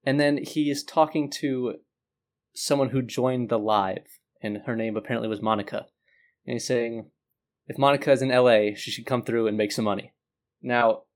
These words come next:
Paul Pierce works for E S P N. Paul Pierce worked for E S P N. Uh, after the weekend, he was let go by E S P N, um, because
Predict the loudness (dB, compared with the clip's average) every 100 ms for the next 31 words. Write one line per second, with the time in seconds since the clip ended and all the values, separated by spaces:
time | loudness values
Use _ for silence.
0 | _ _ _ _ _ _ _ 0 4 2
1 | 2 -4 -4 0 0 0 -2 -2 -8 _
2 | _ _ 2 2 4 0 0 4 4 4
3 | _ -4 -2 -2 -6 -8 -12 -12 _ _
4 | _ _ _ _ _ _ _ 0 2 2
5 | 2 2 4 2 2 2 2 2 -2 -6
6 | -4 -6 -4 -2 0 0 -2 -4 -2 -2
7 | -2 -6 -6 -6 -4 -8 -12 _ -4 -2
8 | -2 -6 -8 -8 -2 -4 -4